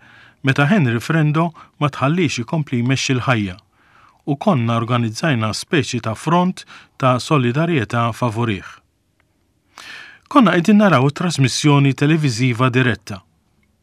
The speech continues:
Kien qiegħed jidlam u kollox kellu jwassal fi ftit ħin lejn nofs il-lejl, meta ċ-ċerimonja fuq l-għolja tal-ħelsien fil-Birgu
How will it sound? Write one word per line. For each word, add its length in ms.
Kien 160
qiegħed 320
jidlam 380
u 80
kollox 560
kellu 300
jwassal 500
fi 160
ftit 320
ħin 300
lejn 240
nofs 300
il-lejl, 400
meta 240
ċ-ċerimonja 720
fuq 160
l-għolja 400
tal-ħelsien 640
fil-Birgu 540